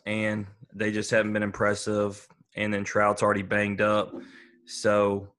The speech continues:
the good, the good news is, as we discussed before this show, is that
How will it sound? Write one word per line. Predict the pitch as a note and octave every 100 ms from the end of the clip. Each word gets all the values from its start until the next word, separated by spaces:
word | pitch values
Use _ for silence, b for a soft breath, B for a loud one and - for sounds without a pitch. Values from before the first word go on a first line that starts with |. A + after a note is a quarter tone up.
| -
the | A2 G#2
good, | G2+ A#2
the | A2+
good | A2 C3
news | A#2+ A2 A2+
is, | A2
as | A2 G#2
we | A2
discussed | G2+ - G#2+ G#2+
before | G#2+ - A2 G#2+
this | G#2 G2+
show, | A2 G#2+ G#2
is | G#2 G2
that | G#2+ G#2+ G2+